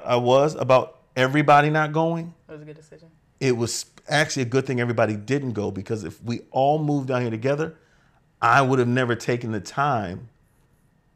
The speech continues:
Speaker 2: To
Speaker 1: to,
Speaker 2: be able to get
Speaker 1: to
Speaker 2: yourself,
Speaker 1: really
Speaker 2: yeah.
Speaker 1: focus on me. It was like, it was almost like rehab. Like, you know, when people have certain addictions or certain issues and, and, and they go to re-, rehabilitation, like, they go to a place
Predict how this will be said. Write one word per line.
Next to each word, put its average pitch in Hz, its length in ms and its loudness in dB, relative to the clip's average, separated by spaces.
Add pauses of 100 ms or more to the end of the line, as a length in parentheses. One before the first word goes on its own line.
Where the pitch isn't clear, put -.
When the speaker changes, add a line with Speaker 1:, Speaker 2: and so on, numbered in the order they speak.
(120)
Speaker 2:
To 170 60 -20
Speaker 1:
to, - 100 -4
Speaker 2:
be - 60 -6
able - 100 -14
to - 80 -16
get - 100 -10
Speaker 1:
to 160 80 4
Speaker 2:
yourself, 120 240 0
Speaker 1:
really 147 300 10
Speaker 2:
yeah. 123 40 -2
Speaker 1:
focus 123 420 2
on 113 160 0
me. 110 100 -2 (100)
It 160 120 0
was 190 160 2
like, 165 180 -2
it - 260 -20
was 180 100 -2
almost 226 220 2
like 175 180 -4 (180)
rehab. 151 440 -2 (100)
Like, 110 420 -6 (520)
you 156 120 -4
know, 120 100 0
when 113 140 -2
people 156 580 0
have 143 500 0 (460)
certain 156 340 -2
addictions 123 540 -2
or 98 60 -8
certain 139 260 -6
issues 131 300 -10
and, 107 220 -8 (300)
and, 101 340 -6
and 110 360 -6
they 120 80 -2
go 127 100 0
to 117 60 -2
re-, 120 280 -2
rehabilitation, 127 800 -2
like, 98 180 0
they 123 120 -2
go 151 140 0
to 143 120 0
a 127 40 0
place 135 480 -2